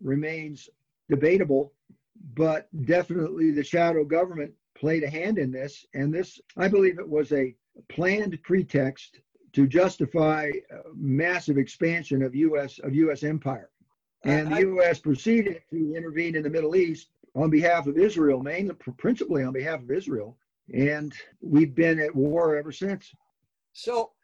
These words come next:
Speaker 2: in Black nine eleven, you, you start getting into the technology that was used to pull this off.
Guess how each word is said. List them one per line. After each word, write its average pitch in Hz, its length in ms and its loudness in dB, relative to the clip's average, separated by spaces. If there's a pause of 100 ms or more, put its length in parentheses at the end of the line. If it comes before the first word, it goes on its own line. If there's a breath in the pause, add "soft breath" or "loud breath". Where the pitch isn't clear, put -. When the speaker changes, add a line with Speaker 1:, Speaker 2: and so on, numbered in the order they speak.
Speaker 2:
in 226 240 0
Black 269 420 -2
nine 254 320 0
eleven, 202 600 2 (140)
you, 220 300 -10
you 247 180 -8
start 233 380 -2
getting 220 300 0
into 208 500 -4
the 180 180 -4
technology 220 1160 -4 (260)
that 196 320 0
was 190 460 -6 (320)
used 214 640 -4
to 196 140 0
pull 214 340 -2
this 196 300 -4
off. 185 340 0